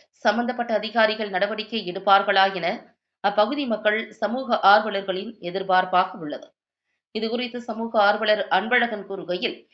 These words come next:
உத்திரமேரூர் சட்டமன்ற உறுப்பினர் சுந்தர் எம் எல் ஏவின் சொந்த ஊரான சாலவாக்கத்திலிருந்து கிழக்காடி ஊராட்சி இரண்டு கிலோமீட்டர் தூரமே உள்ள நிலையில், திராவிட மாடல் ஆட்சியின் அவலங்களை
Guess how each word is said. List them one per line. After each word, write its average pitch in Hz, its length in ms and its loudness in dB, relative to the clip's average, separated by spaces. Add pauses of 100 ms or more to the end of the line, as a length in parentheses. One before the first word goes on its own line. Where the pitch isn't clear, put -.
(200)
உத்திரமேரூர் 294 480 0
சட்டமன்ற 240 500 -6
உறுப்பினர் 208 520 -8
சுந்தர் 226 300 -6
எம் 196 140 -6
எல் 202 100 -8
ஏவின் 196 300 -6
சொந்த 185 340 -8
ஊரான 190 460 0
சாலவாக்கத்திலிருந்து 190 920 0
கிழக்காடி 202 500 0
ஊராட்சி 196 600 -4 (400)
இரண்டு 254 520 0
கிலோமீட்டர் 262 600 0
தூரமே 220 340 -4
உள்ள 185 220 -8
நிலையில், 190 540 -6 (300)
திராவிட 269 480 4
மாடல் 247 280 0
ஆட்சியின் 226 440 0
அவலங்களை 214 720 -2